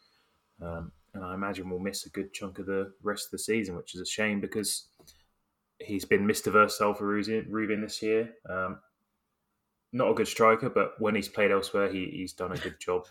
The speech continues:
for us. Um, I've got to give him, you know, and, and I have to <laughs> give him respect. He, he actually got us the winner a few weeks back against Rubin, uh, against Siska, sorry, when we won one nil, he scored in the,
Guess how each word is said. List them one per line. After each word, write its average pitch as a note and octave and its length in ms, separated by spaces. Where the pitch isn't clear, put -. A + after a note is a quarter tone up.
for F#2 280
us. - 260
Um, F2 420
I've G2+ 80
got G2+ 100
to F#2 60
give F#2+ 160
him, F#2 180
you G2+ 80
know, G2 100
and, G2 260
and G2+ 160
I G2 140
have G2 180
to A2+ 80
<laughs> - 60
give B2 140
him G#2+ 160
respect. G2+ 340
He, G#2 160
he G#2 180
actually G2 280
got - 140
us - 100
the G2 80
winner G2 220
a - 340
few F#2+ 160
weeks F#2+ 160
back - 260
against F#2 300
Rubin, F#2 360
uh, E2+ 260
against F#2+ 400
Siska, - 260
sorry, F2 320
when F2+ 140
we F2+ 100
won F2+ 160
one F2+ 180
nil, F2+ 200
he F2 80
scored F2+ 300
in E2+ 120
the, F2 100